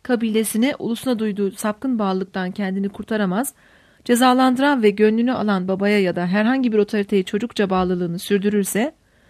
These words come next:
Tanrı'ya hiç de daha dolgun bir sevgi besleyemez ve böylece onun inancı,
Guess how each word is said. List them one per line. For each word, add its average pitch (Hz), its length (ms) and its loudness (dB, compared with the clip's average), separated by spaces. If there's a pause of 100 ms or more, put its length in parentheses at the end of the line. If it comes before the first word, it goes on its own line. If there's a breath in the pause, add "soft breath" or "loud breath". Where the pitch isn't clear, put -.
(320 soft breath)
Tanrı'ya 277 340 2
hiç 330 220 -6
de 262 120 0
daha 254 240 2 (120)
dolgun 214 320 4
bir 202 80 0
sevgi 208 360 -2
besleyemez 190 680 -2 (440 soft breath)
ve 214 140 2
böylece 240 360 2
onun 208 260 0
inancı, 185 540 -2